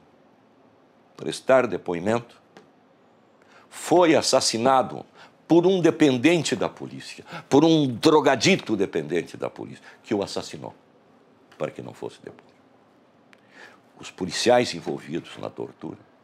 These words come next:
foram absolvidos. Sabe quem foi que resultou condenado por isso? Esse que vos fala. Porque denunciamos,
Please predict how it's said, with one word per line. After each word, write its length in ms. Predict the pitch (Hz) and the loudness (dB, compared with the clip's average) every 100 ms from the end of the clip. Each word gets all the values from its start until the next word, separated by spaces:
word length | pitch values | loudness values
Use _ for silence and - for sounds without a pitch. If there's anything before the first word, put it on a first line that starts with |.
| _ | _
foram 280 | - 78 67 | -16 -14 -14
absolvidos. 600 | - - - - - _ _ _ _ _ _ _ _ _ _ _ _ _ _ _ _ _ _ _ _ _ _ _ _ _ _ _ _ _ _ _ | -16 -18 -18 -20 -20 _ _ _ _ _ _ _ _ _ _ _ _ _ _ _ _ _ _ _ _ _ _ _ _ _ _ _ _ _ _ _
Sabe 300 | - 110 110 | -8 -4 -4
quem 180 | 101 101 | -4 -4
foi 300 | 90 - 135 | -6 -2 -2
que 120 | 131 | -2
resultou 540 | 90 95 - - - 92 | -2 -2 -2 -8 -2 -2
condenado 640 | - 62 64 64 78 - | -2 -12 -12 -6 -6 -6
por 140 | - 55 | -12 -16
isso? 220 | 80 - _ _ _ _ _ _ _ _ _ _ _ _ _ _ _ _ - | -16 -18 _ _ _ _ _ _ _ _ _ _ _ _ _ _ _ _ -8
Esse 280 | 90 - - | -6 -6 -12
que 100 | 82 | -12
vos 180 | 82 | -12
fala. 280 | - - - _ _ _ _ _ _ _ _ _ _ _ _ _ _ _ _ - - - - _ _ _ _ | -14 -16 -16 _ _ _ _ _ _ _ _ _ _ _ _ _ _ _ _ -20 -20 -20 -20 _ _ _ _
Porque 300 | 107 104 113 | 2 2 0
denunciamos, 1040 | 90 135 139 - 165 151 101 - - - | 2 2 2 2 4 4 2 -6 -16 -20